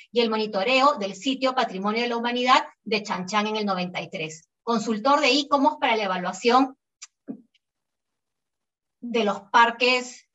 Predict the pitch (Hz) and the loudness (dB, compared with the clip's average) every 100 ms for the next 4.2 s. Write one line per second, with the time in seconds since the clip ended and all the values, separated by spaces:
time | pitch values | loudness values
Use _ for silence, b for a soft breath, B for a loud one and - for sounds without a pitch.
0 | _ _ _ _ b b b - 214 202 | _ _ _ _ b b b -2 0 2
1 | 254 233 269 254 208 202 233 262 262 262 | 4 4 4 2 0 0 0 0 0 0
2 | 262 233 196 190 208 240 233 262 240 220 | 0 -2 -2 0 0 -2 -2 -2 -4 -4
3 | 202 190 190 - 226 240 233 190 214 220 | -4 -4 -8 -6 -4 -2 -2 -2 2 2
4 | 185 175 | 0 -6